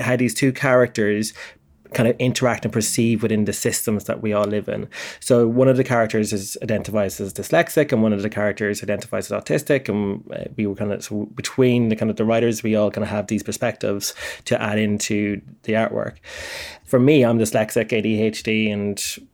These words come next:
exploring autism. And one thing that I know is that,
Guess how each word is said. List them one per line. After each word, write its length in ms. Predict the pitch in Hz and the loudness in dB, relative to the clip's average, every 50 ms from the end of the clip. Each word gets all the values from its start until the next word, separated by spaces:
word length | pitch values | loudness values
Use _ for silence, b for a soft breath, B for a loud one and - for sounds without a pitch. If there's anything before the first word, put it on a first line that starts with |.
| _ _ _ _ _ _ _ _ - - | _ _ _ _ _ _ _ _ -14 -10
exploring 440 | - - - - 120 113 110 110 | -10 -6 -2 2 2 4 4 4
autism. 580 | 110 110 110 110 - 107 101 110 107 107 117 127 B B B B B B B - | 4 4 4 2 2 -2 -2 -2 -4 -4 -4 -6 B B B B B B B -10
And 640 | 294 - 117 214 220 220 156 113 110 107 107 - - - _ _ _ _ _ _ _ _ _ _ _ | -6 -4 -2 0 0 2 2 2 2 0 0 -2 -6 -10 _ _ _ _ _ _ _ _ _ _ _
one 340 | - 139 135 147 147 156 147 | 0 4 4 6 6 6 6
thing 160 | 160 151 127 | 6 4 6
that 80 | 131 120 | 6 6
I 160 | 120 131 135 | 6 6 6
know 460 | 131 127 123 113 110 110 110 110 110 | 6 6 4 4 2 2 2 2 2
is 220 | - 110 110 104 - | 0 -2 -4 -4 -2
that, 380 | 113 107 107 107 107 - - | -2 0 0 0 -2 -4 -6